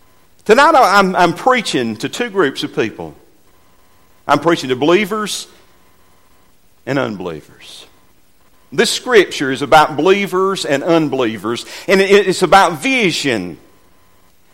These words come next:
The first thing I want to do is look at the blindness of the believer. Now,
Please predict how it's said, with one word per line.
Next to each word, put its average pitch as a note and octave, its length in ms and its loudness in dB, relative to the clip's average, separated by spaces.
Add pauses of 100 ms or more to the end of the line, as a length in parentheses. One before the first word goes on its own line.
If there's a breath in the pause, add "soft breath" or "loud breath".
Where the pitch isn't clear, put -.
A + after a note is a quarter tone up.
(120)
The E3+ 100 0
first C#4+ 280 2
thing A#3+ 180 6
I G3+ 80 6
want F#3 160 4
to D3+ 40 6
do F3+ 200 4
is D3+ 240 0
look F#3 280 2
at D#3 140 4
the C#3+ 80 0
blindness F#3 800 2
of B2+ 260 -2
the C#3 60 -4
believer. C3+ 580 -2 (1300 soft breath)
Now, F3 340 4